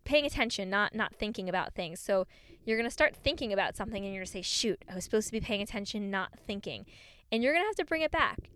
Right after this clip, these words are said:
and you're gonna have to be flexible with yourself, and you're gonna have to be kind with yourself. And in the beginning, it's gonna be hard. It's gonna be, like,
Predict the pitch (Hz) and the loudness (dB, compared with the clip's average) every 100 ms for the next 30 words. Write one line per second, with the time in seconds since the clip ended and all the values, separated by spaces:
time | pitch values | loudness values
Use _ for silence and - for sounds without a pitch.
0 | - 233 226 233 220 196 - 202 - 226 | -2 0 2 0 -2 -4 -2 -4 -2 0
1 | 240 254 262 269 302 - - 208 208 214 | 0 -2 0 2 2 0 -4 0 2 2
2 | 220 214 - - - 185 190 196 185 180 | 2 0 -4 -2 0 0 2 0 0 -4
3 | 180 - - - - - - _ 226 247 | -4 -6 -8 -14 -20 -20 -20 _ 4 8
4 | 240 220 208 214 277 - - - 208 214 | 8 8 6 6 6 2 -2 2 2 2
5 | 220 226 190 170 - - 196 190 180 175 | 2 6 4 4 -2 2 4 6 6 4
6 | - | 0